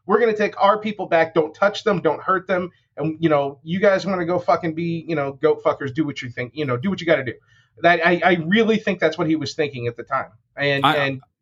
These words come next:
Speaker 1: it's not n-, entirely wrong. I don't
Speaker 2: I'm
Speaker 1: know.
Speaker 2: a
Speaker 1: It, it's weird.
Speaker 2: I'm of a divided mind on this entire thing. I, I don't know if we should stay there or if we should go. We'll get more into it later on. Um, but <sighs>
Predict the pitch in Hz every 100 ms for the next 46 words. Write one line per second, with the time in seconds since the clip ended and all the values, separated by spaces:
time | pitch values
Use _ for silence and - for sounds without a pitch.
0 | _ - - 156 - 208 226 247 - _
1 | 165 170 190 180 170 - 202 240 262 254
2 | 254 240 269 359 403 415 _ _ - 196
3 | 160 208 151 170 170 208 - 190 113 101
4 | _ _ _ _ - 156 196 180 143 123
5 | 117 110 101 98 95 95 92 - 98 95
6 | 95 90 101 98 107 113 117 113 107 101
7 | 98 104 - 107 104 101 95 92 98 98
8 | 95 98 101 101 98 98 95 104 98 101
9 | 98 98 92 92 - _ _ _ - 101
10 | 98 92 98 - 104 95 _ _ _ _
11 | _ _ _ _ _ _ _ -